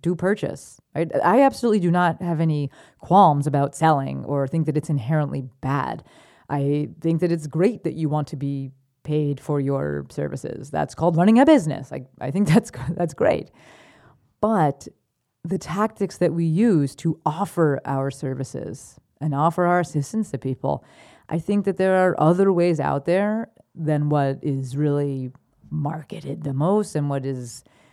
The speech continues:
what is out there and what's taught primarily, what's at the forefront. And I just want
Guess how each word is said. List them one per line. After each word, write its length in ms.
what 120
is 100
out 240
there 100
and 60
what's 180
taught 460
primarily, 360
what's 120
at 80
the 60
forefront. 640
And 520
I 120
just 220
want 240